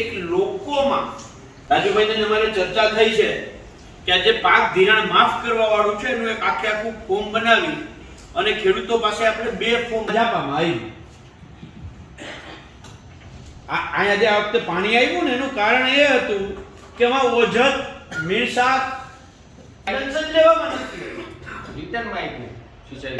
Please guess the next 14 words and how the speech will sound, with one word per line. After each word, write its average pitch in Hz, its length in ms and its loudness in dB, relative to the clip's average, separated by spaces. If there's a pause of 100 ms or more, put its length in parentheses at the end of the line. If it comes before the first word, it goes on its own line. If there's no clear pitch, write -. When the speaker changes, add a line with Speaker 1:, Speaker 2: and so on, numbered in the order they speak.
(400)
Speaker 1:
સિંચાઈ 269 400 0
વિભાગે 262 320 0
લેખિતમાં 262 600 -4
આપ્યું 220 420 -2
છે 220 140 -6 (380)
કે 240 80 -2
અમને 220 400 2 (120)
કાંઈ 247 240 0
કરતા 240 280 -2
કાંઈ 233 240 -2
આ 220 280 2
બાબતે 214 280 -4
અમારી 208 320 -4
હારે 208 180 -4